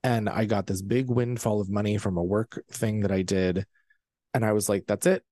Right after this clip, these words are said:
I'm taking this and I'm moving. I'm getting out of this apartment and I'm getting, I'm changing everything." And it was by doing that, 'cause that was the apartment that I had moved into right before my stem cell transplant. I'd lived there for almost ten years.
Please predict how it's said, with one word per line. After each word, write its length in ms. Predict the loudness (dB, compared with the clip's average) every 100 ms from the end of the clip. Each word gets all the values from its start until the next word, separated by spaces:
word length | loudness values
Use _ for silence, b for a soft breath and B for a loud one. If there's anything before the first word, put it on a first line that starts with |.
| -8
I'm 120 | -4
taking 300 | -2 0 0
this 200 | -2 -2 -2
and 80 |
I'm 80 | 0
moving. 320 | 0 0 -2
I'm 120 | 0 -2
getting 220 | -2 0
out 160 | 0 0
of 80 | 0
this 160 | -2
apartment 440 | -2 -2 -2 -2 -2
and 220 | -2 0
I'm 200 | 0 0
getting, 380 | -2 -2 -2 -4
I'm 320 | -2 -2 -2 -2
changing 400 | -2 -2 -2 -2
everything." 580 | -2 -4 -6 -8 -8 -12 _ _ -2
And 320 | 0 0 -2 -4 -4
it 160 | 0 0
was 240 | 0 -4
by 260 | -4 0 0
doing 440 | 2 2 2 0
that, 220 | 0 0
'cause 180 | 0 0
that 120 | 0
was 120 | 0
the 80 | 0
apartment 340 | 0 0 0 0
that 100 | 0
I 40 |
had 120 | 0
moved 240 | 0 0 0
into 260 | 0 0
right 200 | 0 0
before 220 | 0 0
my 120 | 0 0
stem 280 | 0 -2
cell 160 | -2 -4
transplant. 520 | -2 -4 -2 -2 0
I'd 160 | -2 0
lived 280 | 0 -2 0
there 180 | -2
for 140 | 0 -2
almost 240 | -2 -2
ten 200 | -2 -2
years. 460 | 0 0 0 -2